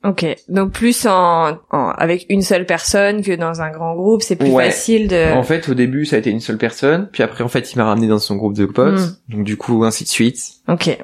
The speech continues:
Speaker 2: Et là, tu te commences à te forger, du coup, une petite bande.
Speaker 1: Ok. Mais ça te fait quand même peur d'aller à Vannes et de devoir recommencer.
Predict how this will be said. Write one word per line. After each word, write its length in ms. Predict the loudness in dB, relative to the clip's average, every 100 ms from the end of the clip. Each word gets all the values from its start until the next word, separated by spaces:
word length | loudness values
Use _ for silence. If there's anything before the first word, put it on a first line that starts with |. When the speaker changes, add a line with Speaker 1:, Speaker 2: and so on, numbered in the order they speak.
| -8
Speaker 2:
Et 140 | 0 2
là, 120 | 2
tu 200 | 0 -6
te 80 | -2
commences 280 | 0 0 0
à 40 |
te 60 | -4
forger, 300 | -6 -4 -2
du 160 | -2 -6
coup, 320 | -6 -2 -2 -2 -4
une 160 | -8
petite 320 | -8 -12 -10 -6
bande. 400 | -4 -4 -8 -14 _ _ _
Speaker 1:
Ok. 240 | -2 0 -4 -8 _ -20 -20 -4
Mais 120 | -2
ça 160 | 2 0
te 60 | 0
fait 140 | 0
quand 100 | 2
même 240 | 0 -2
peur 320 | 0 2 2 0
d'aller 240 | 2 4
à 160 | 2 2
Vannes 460 | 0 0 0 -6 -10 -6
et 200 | -4 -4
de 380 | -4 -2 0 -2
devoir 340 | -2 -2 -2
recommencer. 680 | -4 0 0 0 -4 -8